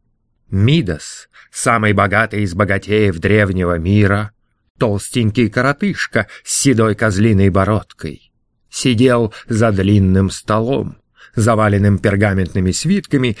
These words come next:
и восковыми табличками. У него была пишущая машинка, способная наносить клинописные знаки на глиняные поверхности.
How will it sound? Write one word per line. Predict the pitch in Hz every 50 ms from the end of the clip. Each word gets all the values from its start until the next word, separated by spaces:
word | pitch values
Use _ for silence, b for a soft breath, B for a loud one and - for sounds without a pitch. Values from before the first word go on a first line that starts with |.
| B B
и | B 147 131
восковыми | 120 123 - - 127 113 104 101 95 98 98
табличками. | - 95 90 95 95 90 80 - - - - - 76 71 69 - - _ _ _ _ _ _ _ _ _ _ _
У | 202 214 202
него | 175 123 107 110 104
была | 95 90 90 87 87
пишущая | - 104 107 101 - 101 92 - - - 95 85
машинка, | 85 85 76 - - - 85 92 95 110 110 - 110 113 117 - _ _ _ _ _ _ _
способная | - - - 123 107 - 123 110 104 104 107 107 101
наносить | 104 104 104 101 - - 117 - -
клинописные | 101 104 104 101 98 - 117 110 95 - - 101 92 87
знаки | 76 78 101 110 104 104 - 107 101 - B B B
на | B 117 110 98
глиняные | 87 95 101 98 90 85 85 90 90 90 90 -
поверхности. | - 92 85 80 87 92 85 - - - - 78 71 - - - _ - 110 - _ _